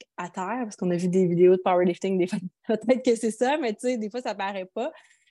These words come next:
Mais tu sais, une goutte de temps en temps, hi, c'est signe que justement, la pression, là, de l'air, là, dans l'abdomen est vraiment trop grande par rapport à ce que le plancher pelvien est capable d'accepter. Est-ce qu'il faut que j'aille constamment aux toilettes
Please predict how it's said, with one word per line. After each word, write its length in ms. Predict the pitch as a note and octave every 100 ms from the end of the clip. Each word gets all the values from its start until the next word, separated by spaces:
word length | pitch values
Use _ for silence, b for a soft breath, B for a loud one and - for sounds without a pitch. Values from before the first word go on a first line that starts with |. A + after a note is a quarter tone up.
| _
Mais 320 | A3 G#3+ F#3+ - _
tu 60 | C4
sais, 160 | A#3
une 120 | A3+
goutte 200 | G#3 C4+ A#3+
de 80 |
temps 220 | A3 G#3+ G#3
en 140 | G#3+ G3+
temps, 200 | A3 A3+ C4 C4
hi, 220 | C4 C#4
c'est 220 | - A3+
signe 200 | - D4
que 140 | D4+ A3
justement, 480 | G3+ - G#3+ G#3 A#3
la 140 | G3
pression, 580 | - - G3 F#3+ A3 A3
là, 140 | G#3
de 100 | F#3
l'air, 300 | F3+ F3+ F#3 F#3
là, 120 | F3
dans 100 | F3 E3+
l'abdomen 480 | E3 E3+ E3+ F3+ F#3+ E3
est 40 |
vraiment 360 | E3 D#3+ F3 E3+ - _ _ _ _ _ _
trop 240 | - A#3+
grande 260 | G#3 G#3+ A3+
par 100 | G#3
rapport 160 | F#3 G3+
à 80 |
ce 80 | G3
que 80 | G3
le 80 | F#3
plancher 240 | F#3 F3
pelvien 260 | - F#3 G3
est 40 |
capable 320 | G3 E3+ F3+ F3
d'accepter. 500 | D#3+ - - - - _ B B B _
Est-ce 240 | G3+ G3
qu'il 160 | - C4+
faut 120 | C4+
que 60 | G#3
j'aille 220 | G3 F#3+
constamment 640 | - A#3 G#3 G#3+ F#3 F#3+
aux 100 | G3+
toilettes 380 | E3+ E3+ F3 G3